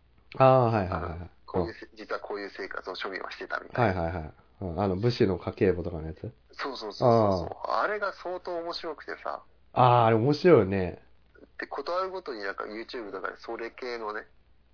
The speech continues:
Speaker 2: なんか昔の人はどういう、実はどういう風だったみたいな。
Speaker 1: あ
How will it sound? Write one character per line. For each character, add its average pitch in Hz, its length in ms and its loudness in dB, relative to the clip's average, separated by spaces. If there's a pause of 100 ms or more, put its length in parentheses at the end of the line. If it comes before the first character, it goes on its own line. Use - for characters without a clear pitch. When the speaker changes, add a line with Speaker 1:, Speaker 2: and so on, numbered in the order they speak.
(140)
Speaker 2:
な - 80 -4
ん - 20 -14
か 101 80 -6
昔 104 360 -8
の 110 120 -6
人 113 220 -8
は 98 180 -6 (240)
ど 104 140 -6
う 104 60 -6
い 98 160 -8
う、 98 100 -16 (160)
実 110 240 -10
は 107 60 -6
ど 98 140 -10
う 95 60 -8
い 92 60 -10
う 92 40 -16
風 98 180 -10
だ 82 100 -8
っ - 20 -8
た - 200 -2
み 80 100 -6
た 78 140 -10
い 78 40 -14
な。 76 80 -6
Speaker 1:
あ - 120 -10